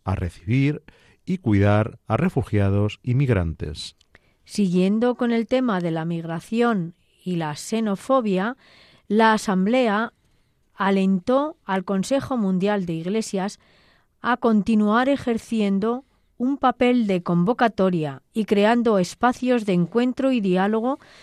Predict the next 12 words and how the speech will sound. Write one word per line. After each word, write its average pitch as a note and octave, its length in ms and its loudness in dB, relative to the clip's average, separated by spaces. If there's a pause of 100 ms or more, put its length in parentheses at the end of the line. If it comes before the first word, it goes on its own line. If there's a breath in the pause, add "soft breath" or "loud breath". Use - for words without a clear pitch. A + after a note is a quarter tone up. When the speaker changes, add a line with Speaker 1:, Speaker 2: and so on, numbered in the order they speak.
(160 loud breath)
Speaker 2:
sobre C4+ 480 2
migración A3+ 800 0
con G#3 220 0
iglesias G#3 600 0
miembros A#3 540 2 (320 soft breath)
y G3+ 120 2
socios B3+ 600 0 (380 soft breath)
para C4 340 6
el A#3 140 6
intercambio A3 880 2
de G3+ 180 0
información, G#3 1040 0